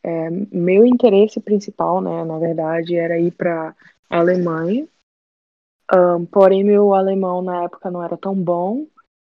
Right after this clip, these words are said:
é, quanto o meu inglês, então eu decidi que seria bom, né, isso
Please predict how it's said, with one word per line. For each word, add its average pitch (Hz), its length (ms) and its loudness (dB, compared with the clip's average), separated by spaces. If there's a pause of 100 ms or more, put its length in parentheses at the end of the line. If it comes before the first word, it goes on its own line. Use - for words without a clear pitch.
(120)
é, 156 200 -4
quanto 160 300 -10
o 175 60 -6
meu 170 80 -4
inglês, 202 640 0
então 214 460 -2
eu 220 80 -4
decidi 208 680 -4
que 208 360 -4
seria 202 440 -4
bom, 180 400 -6
né, 196 320 -4
isso - 420 -4